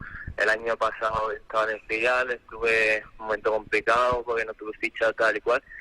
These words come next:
Y yo la verdad que nunca me iba a imaginar todo lo que me está pasando este año.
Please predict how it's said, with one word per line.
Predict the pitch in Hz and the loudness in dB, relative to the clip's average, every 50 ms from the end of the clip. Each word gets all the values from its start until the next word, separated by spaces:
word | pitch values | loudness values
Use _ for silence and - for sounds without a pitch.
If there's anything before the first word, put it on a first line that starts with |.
| - - - - - - - - - | -16 -16 -16 -14 -14 -14 -12 -8 -6
Y | - 113 | -4 0
yo | 113 120 120 123 127 | 4 4 6 6 6
la | 127 131 | 6 4
verdad | 127 123 131 135 | 4 4 2 2
que | 131 135 143 143 139 143 143 139 135 131 127 123 123 123 120 117 117 117 | 2 4 4 4 4 4 2 2 2 2 0 0 0 -2 -2 -2 -2 -4
nunca | 123 123 - 131 127 127 123 123 123 123 123 123 120 120 | -8 -6 0 2 4 6 6 6 6 6 4 4 2 0
me | 120 120 120 123 123 | -2 -6 -4 -2 0
iba | 120 120 120 | 2 2 2
a | 120 | 2
imaginar | 120 - - 120 120 127 131 - | 0 0 0 2 4 4 2 4
todo | - 131 123 123 | 2 2 2 2
lo | 120 | 2
que | - 120 | 0 -2
me | 120 120 117 117 113 113 | 0 2 2 4 4 2
está | 110 - 117 | 0 -2 -4
pasando | - 113 - - 117 113 - 113 | -4 -4 -4 -4 -6 -6 -6 -8
este | - - 117 123 | -4 0 2 2
año. | 135 139 131 | 2 0 -4